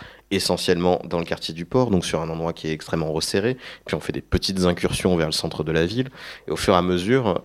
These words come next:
euh, l'idée, bah, au fur et à mesure qu'on avance, c'est d'élargir ses horizons. Euh, comme un ro-, comme tout roman d'apprentissage en réalité. Et, euh, et donc oui, il est possible qu'on voit d'autres, d'autres,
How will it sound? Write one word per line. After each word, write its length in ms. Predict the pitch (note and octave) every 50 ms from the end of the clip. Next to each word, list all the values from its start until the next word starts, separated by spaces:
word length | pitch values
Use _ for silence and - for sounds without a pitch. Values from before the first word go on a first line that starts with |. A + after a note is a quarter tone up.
| -
euh, 240 | - F2 E2+ D#2+ D#2+
l'idée, 420 | D#2+ E2 E2 D#2+ G2 G#2+ A#2+ A#2 A#2 -
bah, 160 | - D#2 D#2+ D#2+
au 20 |
fur 140 | D#2+ - -
et 80 | E2 D#2+
à 20 |
mesure 240 | E2+ D#2+ E2 F2+ E2
qu'on 160 | - E2+ E2
avance, 240 | D#2 D#2+ G2 A2 -
c'est 140 | - - F2+
d'élargir 400 | F2 E2+ E2+ D#2+ E2 F#2 G2 -
ses 140 | - F#2+ F2
horizons. 280 | F2 F2 F2 E2 D#2+ D#2 - - - - - - - - - - - - -
Euh, 480 | D#2 D#2+ D2 D2 D2+ C#2+ A#1+ A1+ A1+ A#1 -
comme 160 | - E2 E2 E2
un 60 | D#2
ro-, 260 | D2+ D2 D#2 D2+ C#2+
comme 160 | - D#2+ D#2+
tout 140 | - - G2
roman 220 | E2 E2+ E2+ F2
d'apprentissage 580 | E2 E2 D#2 D#2 D#2 - - - - G2 F2+ F2+
en 60 | E2+
réalité. 520 | D#2+ D#2+ D#2 D#2 D#2 D#2 - - - - - - - - - - - - - - - - -
Et, 200 | F#2 F#2+ G2 G2 G2
euh, 580 | F2+ E2+ E2 D#2 D2+ D#2 D#2 D#2 D2+ D2+ C#2+ C#2
et 120 | B1+ D2+ D2+
donc 320 | E2+ E2+ D#2 - - -
oui, 400 | - A3+ B3 A#3+ A3 F#2 E2 D#2+
il 60 | D2+ D#2+
est 40 |
possible 540 | D#2+ - F2 E2 - - A2 G#2 G2 E2 D#2+
qu'on 240 | D#2+ - - D#2+ D#2+
voit 380 | D#2+ E2 E2 E2+ F#2 G2+ G2+ F2
d'autres, 420 | E2+ D#2+ - - - E2+ D#2+ D#2+
d'autres, 400 | D#2 E2 E2 - - - - -